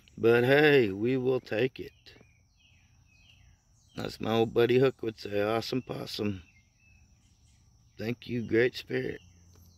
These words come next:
You can see how much of this was showing. Just that right there. Didn't even see that broke edge. Just poking at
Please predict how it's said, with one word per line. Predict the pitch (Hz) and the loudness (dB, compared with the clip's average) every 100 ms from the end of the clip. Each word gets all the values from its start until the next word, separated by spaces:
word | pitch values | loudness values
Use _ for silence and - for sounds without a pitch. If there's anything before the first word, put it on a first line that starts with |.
| - | -16
You | 123 | -14
can | - 87 | -12 -12
see | - 120 113 | -8 -4 -4
how | 101 107 | -2 -2
much | 104 95 - | -2 -4 -6
of | |
this | 98 110 - | -4 -4 -6
was | 92 | -12
showing. | - 95 92 98 101 80 _ _ _ _ _ _ _ _ _ _ _ _ _ _ _ _ | -8 -2 0 0 -4 -10 _ _ _ _ _ _ _ _ _ _ _ _ _ _ _ _
Just | - - | -14 -12
that | - 104 95 | -8 -8 -8
right | - 110 107 | -4 -4 -4
there. | - 117 107 101 85 - _ _ _ _ _ _ _ _ _ _ _ _ _ _ _ _ _ _ _ _ | -2 0 2 0 -4 -16 _ _ _ _ _ _ _ _ _ _ _ _ _ _ _ _ _ _ _ _
Didn't | 90 98 110 | -8 -6 -4
even | 107 90 | -4 -4
see | 85 120 113 | -4 -2 -2
that | 92 - | -2 -6
broke | 98 104 98 - | -4 -2 -2 0
edge. | 117 107 104 - - - | 2 2 0 -8 -20 -20
Just | 95 - | -20 -18
poking | - 104 - 113 | -6 -6 -4 -2
at | 120 107 | -2 -4